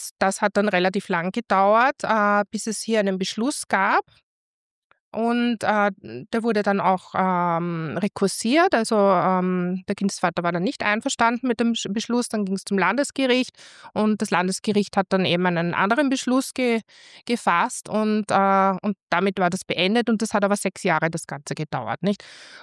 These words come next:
Und ich hab dann gesehen, ähm, dass, ähm,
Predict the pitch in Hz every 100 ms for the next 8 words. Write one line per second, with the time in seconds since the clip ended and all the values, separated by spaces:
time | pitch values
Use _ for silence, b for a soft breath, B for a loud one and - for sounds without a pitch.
0 | B 226 226 208 226 233 - 233 240 -
1 | - 147 180 254 254 220 220 220 220 220
2 | - _ _ 214 226 - 208 202 208 208
3 | 208 202